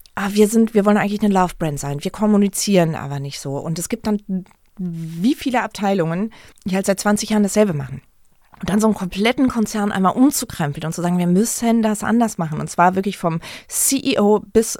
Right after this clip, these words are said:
runter zur letzten Pressereferentin und der, der Social-Media-Video-, Videoredakteurin müssen alle verstehen, dass wir andere Arten von Geschichten erzählen müssen. Und dieses andere Arten von Geschichten zu erzählen,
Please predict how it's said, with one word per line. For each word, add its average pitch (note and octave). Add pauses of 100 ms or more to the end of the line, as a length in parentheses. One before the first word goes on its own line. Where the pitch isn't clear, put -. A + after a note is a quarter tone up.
(120)
runter A3+
zur G3+
letzten G#3
Pressereferentin G#3+
und -
der, G3+
der G3
Social-Media-Video-, G#3+ (120)
Videoredakteurin D#3+ (320)
müssen -
alle A3
verstehen, A#3 (260)
dass G3
wir -
andere G3+
Arten G3
von G3+
Geschichten G#3
erzählen -
müssen. - (420)
Und F#3+
dieses G#3 (120)
andere C4
Arten A3+
von G3+
Geschichten G#3+
zu -
erzählen, G3+